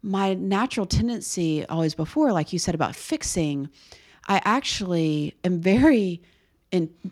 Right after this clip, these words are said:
the neurosciences, I'm very intentional, not just me, everyone, is about reaching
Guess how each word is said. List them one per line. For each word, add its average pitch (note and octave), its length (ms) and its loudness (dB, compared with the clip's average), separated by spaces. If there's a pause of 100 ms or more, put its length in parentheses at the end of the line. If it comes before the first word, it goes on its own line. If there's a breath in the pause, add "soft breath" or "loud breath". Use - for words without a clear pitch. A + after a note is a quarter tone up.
(140)
the F#3+ 120 2
neurosciences, F#3 840 2
I'm E3+ 120 0
very F#3+ 220 2
intentional, D#3+ 760 -2
not D3+ 160 -2
just - 180 -6
me, C#3+ 200 -2
everyone, B2+ 540 -2 (420 loud breath)
is F#3 180 4
about E3 240 2
reaching E3+ 340 -2